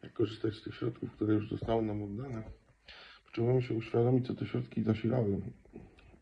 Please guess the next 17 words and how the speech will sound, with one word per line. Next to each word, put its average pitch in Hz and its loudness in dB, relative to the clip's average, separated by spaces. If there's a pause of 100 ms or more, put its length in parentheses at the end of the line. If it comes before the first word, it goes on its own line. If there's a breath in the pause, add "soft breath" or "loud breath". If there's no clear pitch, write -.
I - -6
w - -16
te 101 -2 (420)
wszystkie 120 0 (880 soft breath)
zakątki - 0
wysłać 107 0
rachunki, 113 2 (760)
uświadomić, 110 -4
że - -2 (880 loud breath)
korzystało - 0
się 110 -4
z 107 -14
moich 113 4
odszkodowań 107 0
i 104 2
reparacji, 107 0
czyli 104 -2